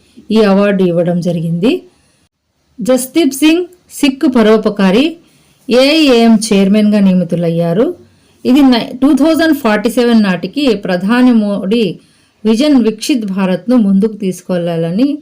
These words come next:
లక్ష్యంగా పెట్టుకున్నారు. వార్తల్లో కనిపించిన ఒరేష్నిక్ హైపర్సోనిక్ క్షిపణి ఏ దేశం అభివృద్ధి చేసింది? Answer is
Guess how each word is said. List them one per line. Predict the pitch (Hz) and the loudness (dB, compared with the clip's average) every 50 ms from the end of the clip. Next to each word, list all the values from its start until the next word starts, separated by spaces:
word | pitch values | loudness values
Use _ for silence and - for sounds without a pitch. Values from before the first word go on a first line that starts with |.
| - _ _ _ - 185 | -14 _ _ _ -10 -10
లక్ష్యంగా | 180 180 - - 196 190 185 196 | -10 -10 -8 -6 -4 -2 -2 -2
పెట్టుకున్నారు. | 190 190 170 165 - - - 170 165 156 156 160 156 165 151 160 - _ _ - - - - - - _ _ _ _ _ _ - | -4 -6 -8 -8 -10 -12 -10 -8 -8 -6 -6 -6 -6 -8 -8 -10 -10 _ _ -20 -20 -20 -20 -20 -20 _ _ _ _ _ _ -8
వార్తల్లో | 269 240 262 294 285 277 339 330 339 359 381 | -4 -2 -2 -2 -2 -2 -2 0 0 0 0
కనిపించిన | 277 285 254 226 - - 226 196 - 233 220 247 254 226 196 202 | 0 2 2 2 2 2 0 0 2 2 2 4 4 2 0 0
ఒరేష్నిక్ | 208 214 226 254 269 269 269 - 277 269 269 - - - - - - | 0 2 2 2 2 2 2 2 4 4 2 0 -4 -12 -20 -16 -8
హైపర్సోనిక్ | - 220 226 233 233 269 262 254 - 247 226 226 233 226 - | -4 -2 0 0 2 0 0 0 2 2 2 2 2 0 -4
క్షిపణి | - - - 208 202 202 196 180 - - - _ _ _ _ _ _ _ _ _ _ - | -10 -8 -4 -2 0 2 2 0 -2 -4 -10 _ _ _ _ _ _ _ _ _ _ -2
ఏ | 190 226 254 | 0 2 2
దేశం | 262 226 285 277 277 269 277 269 | 2 2 2 0 2 2 2 2
అభివృద్ధి | 240 202 185 185 208 214 190 180 214 196 202 | 2 2 0 0 -2 -2 -2 -4 -4 -4 -2
చేసింది? | 196 180 165 - 175 175 170 180 185 175 160 135 - - _ _ _ _ _ _ _ _ _ _ _ _ _ _ _ _ - 190 180 185 | -4 -4 -4 -4 -6 -4 -2 -2 -2 -2 -4 -6 -10 -14 _ _ _ _ _ _ _ _ _ _ _ _ _ _ _ _ -8 -4 -2 -2
Answer | 185 185 214 214 | 0 0 0 0
is | 240 247 | -2 -2